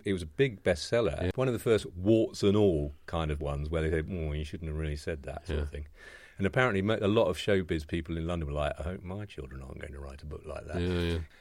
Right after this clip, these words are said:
Speaker 1: Very troublesome.
Speaker 2: Very
Speaker 1: The whole
Speaker 2: troublesome.
Speaker 1: thing. He had, apparently he had fierce rages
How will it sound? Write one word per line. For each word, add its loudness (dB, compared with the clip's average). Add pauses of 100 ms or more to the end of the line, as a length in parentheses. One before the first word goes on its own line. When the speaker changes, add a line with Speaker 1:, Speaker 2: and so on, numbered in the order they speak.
(400)
Speaker 1:
Very 8
troublesome. -4
Speaker 2:
Very 4
Speaker 1:
The 0
whole 4
Speaker 2:
troublesome. 0
Speaker 1:
thing. 0
He 4
had, 4
apparently 4
he 0
had 2
fierce 0
rages 0